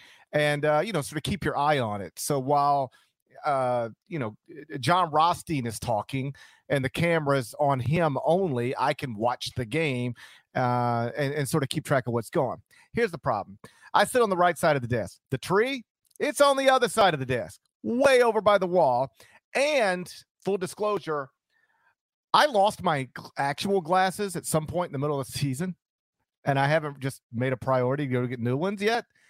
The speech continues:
'cause I don't even, I haven't driven a car in six weeks probably. Um, so, I, these are fake glasses.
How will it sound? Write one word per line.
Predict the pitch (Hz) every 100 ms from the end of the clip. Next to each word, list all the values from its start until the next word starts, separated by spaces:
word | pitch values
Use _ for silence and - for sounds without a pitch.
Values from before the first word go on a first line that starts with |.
| _ -
'cause | 175
I | 160 180
don't | 170
even, | 131 107 135
I | 147
haven't | 135 104
driven | 110 123 139
a | 120
car | - 110 120 139
in | 107 95 _ _ _ _ _ _ _ _ _ _ _
six | - - 156 -
weeks | 123 135 -
probably. | 170 160 170 190 220 _ - - _ _ _
Um, | 147 143 139 - -
so, | - 196 175 165 - - - _ _ _
I, | - 160
these | 147 226 247
are |
fake | 214 196 180
glasses. | 131 127 110 - 90 -